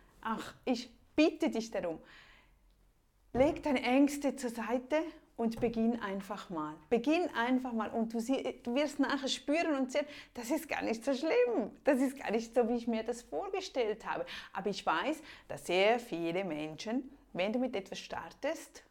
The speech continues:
oder beginnen möchtest oder du da rausgehst,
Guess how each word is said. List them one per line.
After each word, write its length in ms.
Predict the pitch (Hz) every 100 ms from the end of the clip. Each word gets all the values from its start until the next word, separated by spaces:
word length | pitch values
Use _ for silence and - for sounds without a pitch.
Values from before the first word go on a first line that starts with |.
| _
oder 220 | 175 175
beginnen 420 | 165 160 170 220 240
möchtest 600 | 254 - - 339 - 175
oder 140 | 165
du 120 | -
da 140 | 185 170
rausgehst, 520 | - 262 254 269